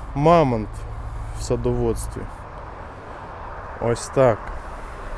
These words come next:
Обміняв, коротше, ножниці на бордюрну стрічку. Хай будуть раритет. Ну що ж, за-, закінчили ми вже.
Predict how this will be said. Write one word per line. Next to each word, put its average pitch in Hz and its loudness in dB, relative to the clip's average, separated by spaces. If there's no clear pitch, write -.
Обміняв, 151 8
коротше, 113 2
ножниці 113 4
на 113 6
бордюрну 113 6
стрічку. - -4
Хай 143 8
будуть 120 4
раритет. 117 4
Ну 196 8
що 139 8
ж, 95 2
за-, 170 6
закінчили 147 6
ми 190 6
вже. 180 8